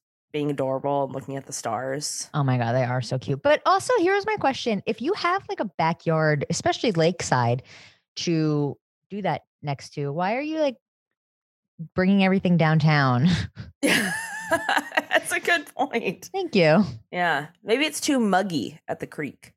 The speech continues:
Speaker 2: Oh, maybe all the mosquitoes.
Speaker 1: Yeah, yeah. I mean, Jen's getting chomped for sure.
Speaker 2: Mm.
Speaker 1: There's
Speaker 2: Chomp,
Speaker 1: no way
Speaker 2: chomp.
Speaker 1: she's not chomped.
Speaker 2: Well, she's got that
Speaker 1: <laughs>
Speaker 2: sweet taste. Ooh, that sounded creepy.
Speaker 1: <laughs>
Speaker 2: Um,
Speaker 1: It stays in, it stays in.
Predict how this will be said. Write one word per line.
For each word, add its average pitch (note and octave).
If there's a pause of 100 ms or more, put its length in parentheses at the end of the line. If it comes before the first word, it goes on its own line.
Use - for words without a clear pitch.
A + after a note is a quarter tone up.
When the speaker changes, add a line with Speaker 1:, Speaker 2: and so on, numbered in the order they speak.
(100)
Speaker 2:
Oh, G3+
maybe F3
all D3
the C#3+
mosquitoes. D3+ (260)
Speaker 1:
Yeah, D#3 (160)
yeah. D3+ (240)
I F3
mean, D#3 (1300)
Jen's F3+
getting A#2
chomped B2+
for -
sure. - (680)
Speaker 2:
Mm. E3 (280)
Speaker 1:
There's A3
Speaker 2:
Chomp, E4+
Speaker 1:
no F4+
way -
Speaker 2:
chomp. E3+
Speaker 1:
she's D3
not C3+
chomped. - (340)
Speaker 2:
Well, G4
she's -
got -
that A4 (120)
Speaker 1:
<laughs> -
Speaker 2:
sweet A#4
taste. F#4+
Ooh, E3+
that B2+
sounded B2+
creepy. C#3 (140)
Speaker 1:
<laughs> D4 (200)
Speaker 2:
Um, A#3
Speaker 1:
It A3
stays A3
in, E3+
it -
stays -
in. A#3